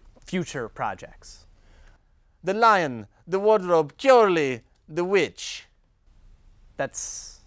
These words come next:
Speaker 1: that's a play?
Speaker 2: It will be soon. I am in process of writing it as we speak. I am thinking of dialogue just now. Actually, for the clowns.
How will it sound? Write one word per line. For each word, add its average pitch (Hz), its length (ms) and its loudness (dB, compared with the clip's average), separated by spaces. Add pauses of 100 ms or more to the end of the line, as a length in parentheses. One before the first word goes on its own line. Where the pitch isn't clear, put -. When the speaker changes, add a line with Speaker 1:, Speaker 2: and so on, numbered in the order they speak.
Speaker 1:
that's 143 160 -8
a 147 60 -8
play? 160 300 -4 (960)
Speaker 2:
It 196 160 -4
will 220 260 2
be 185 240 -6
soon. 143 500 0
I 170 200 0
am 180 160 -2
in 180 80 -8
process 175 420 0
of 202 100 -8
writing 220 420 4
it 139 100 -8
as 151 120 -12
we 185 140 -10
speak. 131 680 -6
I 165 120 0
am 165 100 -2
thinking 170 380 -6
of 143 100 -8
dialogue 147 420 2
just 156 240 -4
now. 101 500 -4 (1000)
Actually, 156 600 -2
for 170 200 0
the 143 140 -4
clowns. 113 720 -2